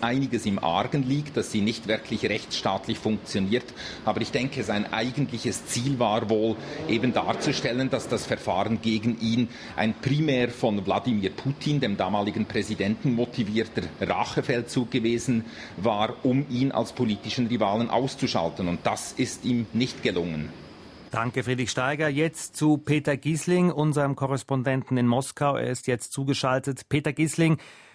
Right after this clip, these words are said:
Speaker 2: Michail Chodorkowski hat ja vorzeitige Haftentlassung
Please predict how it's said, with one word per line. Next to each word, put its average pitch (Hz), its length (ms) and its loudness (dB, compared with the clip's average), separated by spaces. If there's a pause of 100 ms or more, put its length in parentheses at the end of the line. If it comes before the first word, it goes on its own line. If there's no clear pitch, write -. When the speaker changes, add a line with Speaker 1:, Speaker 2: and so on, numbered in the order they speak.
(140)
Speaker 2:
Michail 160 280 2
Chodorkowski 160 760 0
hat - 320 -2
ja 156 260 4
vorzeitige 139 960 0
Haftentlassung 156 840 0